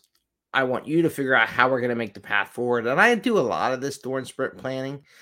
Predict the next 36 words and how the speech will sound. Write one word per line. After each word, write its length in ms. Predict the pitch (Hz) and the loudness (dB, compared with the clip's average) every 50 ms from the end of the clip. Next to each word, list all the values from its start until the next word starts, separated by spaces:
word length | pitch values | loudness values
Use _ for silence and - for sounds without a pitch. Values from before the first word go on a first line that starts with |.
| - - _ - | -20 -20 _ -6
I 120 | - 120 | -4 -2
have 200 | 123 117 117 113 | 0 0 -2 -4
sprint 320 | - - - 127 - 95 98 | -6 -10 -8 -8 -8 -8 -8
planning, 300 | 98 113 110 117 120 117 | -8 -6 -6 -4 -4 -6
which 180 | 107 104 - | -6 -8 -12
is 120 | 101 98 104 | -14 -12 -12
an 100 | 107 - - | -12 -12 -8
A 200 | 101 110 113 113 | -6 -6 -4 -4
and 120 | 110 101 | -4 -4
B. 280 | 95 113 117 117 113 _ _ _ _ _ _ _ - - | -4 -4 -4 -4 -6 _ _ _ _ _ _ _ -6 -4
A 240 | 110 120 123 127 | -2 0 0 0
is, 240 | 123 120 113 - - _ _ _ _ _ | 0 0 -2 -4 -12 _ _ _ _ _
"Here 180 | _ - 135 139 | _ -2 0 2
are 40 | 135 | 2
all 100 | 131 131 | 2 0
the 80 | 120 | 0
stories 380 | 110 - - 127 131 131 127 120 | -4 -8 -4 -2 -2 0 -2 -2
we 100 | 117 123 | -4 -4
wanna 140 | 127 123 117 | -4 -4 -6
do." 340 | 110 120 117 120 117 104 _ _ - 101 101 | -4 -4 -4 -4 -4 -8 _ _ -20 -12 -6
B 280 | 120 131 131 127 117 | -4 -2 0 0 0
is, 100 | 117 113 | 0 0
"Where 120 | 117 123 120 | 0 -2 -2
the 100 | 120 110 | -2 -2
technical 420 | - - 117 - - - - 107 | -2 -4 -4 -4 -6 -12 -12 -10
people 440 | 104 117 120 - - 107 117 113 _ _ - - - _ _ _ _ _ | -6 -6 -6 -6 -6 -8 -8 -8 _ _ -20 -20 -20 _ _ _ _ _
share 540 | - - - - - - - 135 135 139 139 | -10 -6 -2 -2 0 2 4 4 4 4 4
their 180 | 127 127 123 117 | 2 2 0 0
plan 440 | - - 117 127 123 123 123 123 123 | -2 -4 -4 -2 0 0 0 0 -2
on 80 | 120 | -4
how 260 | 104 101 110 113 120 | -6 -2 0 0 0
they 140 | 110 117 117 | 2 0 -2
wanna 260 | 113 107 117 117 95 | -2 -2 -4 -4 -4
achieve 400 | 101 101 101 - - 123 127 123 | -4 -6 -6 -8 -6 -6 -4 -2
that 220 | 123 131 123 120 - | -2 -2 -2 -2 -2
goal." 400 | - 123 120 123 123 123 123 | -2 0 2 2 0 -2 -6